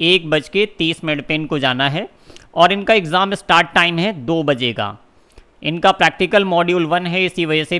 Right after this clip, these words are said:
पीआर वन लिखा गया है, मीन्स आईटी टूल्स का इनका प्रैक्टिकल है। और यहाँ पे लॉगिन आईडी दी गई है, इससे हंड्रेड परसेंट कन्फर्म हो गया है कि जो प्रैक्टिकल एग्जाम होंगे वो इस बार ऑनलाइन होने वाले हैं।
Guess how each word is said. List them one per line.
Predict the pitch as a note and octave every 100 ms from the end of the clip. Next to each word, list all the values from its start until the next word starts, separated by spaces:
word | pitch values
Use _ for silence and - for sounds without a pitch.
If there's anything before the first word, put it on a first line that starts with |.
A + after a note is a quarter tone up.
| -
पीआर | E3 D#3+ D3+
वन | B2+ C#3
लिखा | E3 D#3+ E3
गया | D#3+ D#3
है, | D#3+
मीन्स | D3+ D3 C#3+
आईटी | B2 A#2 D#3
टूल्स | D#3 D3
का | D#3
इनका | D3+ D3+
प्रैक्टिकल | D3 C#3 - C#3+ D#3
है। | E3+
और | D3+
यहाँ | C#3 D3 D#3
पे | F#3
लॉगिन | F3 C3 C3+ C#3 C#3 D3+ D3+
आईडी | C3+ B2+ B2 C3
दी | A#2+ B2+
गई | A#2+ A#2+ A2+
है, | D3 G3 _ _ _ _ _
इससे | F3+ E3+ - G#3+ G#3+
हंड्रेड | F3 F3 F3+ -
परसेंट | E3+ E3+ F3 D#3
कन्फर्म | C#3 C#3 E3+
हो | E3+ E3+
गया | E3 E3+
है | D#3+ F#3+
कि | F#3 G#3+
जो | F3+ F#3
प्रैक्टिकल | D#3+ D3+ - E3+ F#3
एग्जाम | F3+ D3 D#3+ D#3+
होंगे | D3 D3+ F3+
वो | D#3 F3 G3 -
इस | E3+ E3
बार | D3 D#3 E3 E3+ -
ऑनलाइन | D#3 D#3 D3+ D3+ E3
होने | D3 D#3+ D#3
वाले | D3 D3 D3
हैं। | D#3